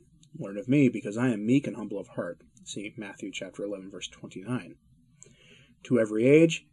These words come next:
he has been made manifest to us as obedient even unto death. In every age the apostle's dictum has its force. Those who are Christ's have crucified their flesh with its vices and concupiscences. Would to God that more nowadays practice these virtues in the degree of the saints of past times,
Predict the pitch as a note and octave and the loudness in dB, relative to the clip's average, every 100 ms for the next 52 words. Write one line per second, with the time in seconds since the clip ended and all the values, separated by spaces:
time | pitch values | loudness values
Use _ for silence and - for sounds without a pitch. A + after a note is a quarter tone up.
0 | _ D#3+ D3 D3+ E3 C#3 C3 A2+ G#2+ A2 | _ 2 4 4 4 4 4 2 -4 -4
1 | - A2 - A2 G#2+ A2 G2+ F#2+ A#2+ C3+ | -4 -4 -6 -6 -6 -8 -10 -8 2 4
2 | C#3+ C3+ - A2+ G#2 G2 F#2 C3+ A#2+ - | 4 0 -6 -10 -8 -10 -6 -2 -2 -4
3 | - - _ - A#2 G#2 A2+ C#3 D3+ D3+ | -18 -20 _ -10 -8 -2 4 8 6 4
4 | B2+ A2 - - A#2+ - D3+ D3+ A#2+ G2 | -4 -6 -6 -6 -6 -2 2 2 -2 -10
5 | - - - - C3 G2 - - _ _ | -12 -12 -16 -6 -4 -4 -8 -12 _ _
6 | _ _ _ _ _ _ - B2 D#3+ G3 | _ _ _ _ _ _ 2 4 4 2
7 | G3 - E3+ E3 - E3+ - E3 E3+ - | 0 6 6 6 2 0 2 0 0 2
8 | D3+ C#3+ C#3+ - B2 A2+ - A2+ A2 - | 2 4 2 2 -2 -2 -4 -10 -12 -10
9 | G#2+ G#2 B2 A2 G2 G#2 - D3+ C3 G#2+ | -6 -4 -2 -4 -8 -14 -2 0 0 -2
10 | G2+ F2+ - - - _ _ _ _ _ | -10 -14 -16 -18 -20 _ _ _ _ _
11 | _ _ _ - D#3+ D#3+ D3 D3+ D3 C3+ | _ _ _ 4 8 8 8 8 8 8
12 | C3 B2+ A#2+ B2+ C3+ C3 B2+ - B2+ - | 6 4 4 6 6 6 4 0 0 0
13 | A#2+ A#2 G#2+ A#2 B2 - C3 A#2 G#2 G#2+ | -4 -4 -4 0 0 2 0 0 -6 -8
14 | G#2 A#2 A2+ A2+ - G2 - C3+ C3 B2 | -6 -2 -2 -4 -10 -12 -8 -4 -4 -4
15 | - A#2+ - G2 - - D#3+ C#3+ - - | -10 -18 -16 -14 -14 -10 -6 -6 -8 -18